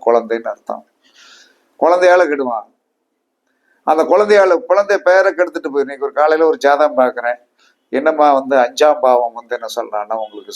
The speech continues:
சாதகம் இல்லையே, பெத்த பிள்ளைகள் பிரச்சனை ஆகும், என்ன எவ்வளவு கூட்டிட்டு ஓடி போயிட்டா சார். எப்படி கணக்கெடுக்க தெரியணும்.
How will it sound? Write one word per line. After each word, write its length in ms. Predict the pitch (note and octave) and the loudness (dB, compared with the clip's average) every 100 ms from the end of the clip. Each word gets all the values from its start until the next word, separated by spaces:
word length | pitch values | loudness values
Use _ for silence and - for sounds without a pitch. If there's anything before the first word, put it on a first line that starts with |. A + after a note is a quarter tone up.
| - | 0
சாதகம் 460 | A#2 A#2+ A2+ A2 | 0 2 -2 -4
இல்லையே, 260 | G#2 G2+ G2+ | -6 -4 -4
பெத்த 460 | G2+ B2+ A#2+ C3+ B2 | -2 -2 0 -2 -2
பிள்ளைகள் 480 | A2+ G#2+ G#2 G#2 G#2 _ | -2 -2 -2 -6 -10 _
பிரச்சனை 600 | A#2 A#2 - A#2 A2+ G#2+ | -4 -4 -2 -4 -2 -4
ஆகும், 300 | G2+ G2+ G#2 | -2 -4 -6
என்ன 280 | G2 F#2+ F#2+ _ _ _ | -18 -20 -20 _ _ _
எவ்வளவு 360 | A#2 A2 A2 | -2 0 0
கூட்டிட்டு 320 | - A2 A2 G#2+ | -2 -4 -6 -8
ஓடி 200 | G2+ G#2 | -10 -12
போயிட்டா 280 | G#2 G2 F#2+ | -16 -18 -16
சார். 280 | - - _ _ _ _ _ _ _ _ _ _ _ - _ _ _ _ _ _ _ _ - - _ - | -16 -20 _ _ _ _ _ _ _ _ _ _ _ -20 _ _ _ _ _ _ _ _ -20 -20 _ -8
எப்படி 600 | B2 C#3 - F3 C3 A2+ _ - | 0 0 2 0 0 -4 _ -2
கணக்கெடுக்க 560 | C#3 C#3 C#3+ C#3 C3 | -2 0 2 2 0
தெரியணும். 340 | A#2+ A#2+ G2+ | -4 -6 -12